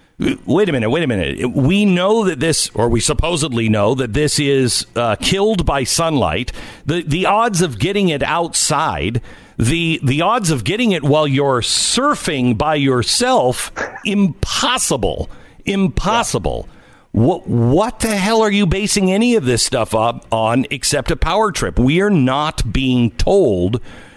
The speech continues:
Speaker 1: so we can participate in it. This is not a representative government anymore.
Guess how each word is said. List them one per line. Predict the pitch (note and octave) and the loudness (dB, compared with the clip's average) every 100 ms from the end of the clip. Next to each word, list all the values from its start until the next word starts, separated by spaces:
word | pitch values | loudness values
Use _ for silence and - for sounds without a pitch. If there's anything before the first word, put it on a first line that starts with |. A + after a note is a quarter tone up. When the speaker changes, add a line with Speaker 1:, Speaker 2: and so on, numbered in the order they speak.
| - _ | -20 _
Speaker 1:
so | - E3 | -4 -2
we | D3+ C#3+ F3+ G3+ | 2 2 2 0
can | - E3+ E3+ | 0 0 0
participate | E3 D#3+ A3 G#3 F#3+ C3 A2 | 0 0 0 0 2 2 2
in | F2 C#2 | 0 -2
it. | - - | -4 -2
This | E3 G3+ | -2 0
is | G3 B2+ | 2 4
not | A#2+ D#3 G3+ D3 C3+ | 4 4 4 2 0
a | D#3 | 0
representative | C3+ C#3 D3 A#2 A#2+ A#2 B2+ B2+ | 2 0 0 0 0 0 0 -2
government | D#3 G3 A#3+ D#3 G#2 | -2 0 0 2 2
anymore. | G#2 F#2+ D#2+ A1 G1+ | 0 2 0 -2 -8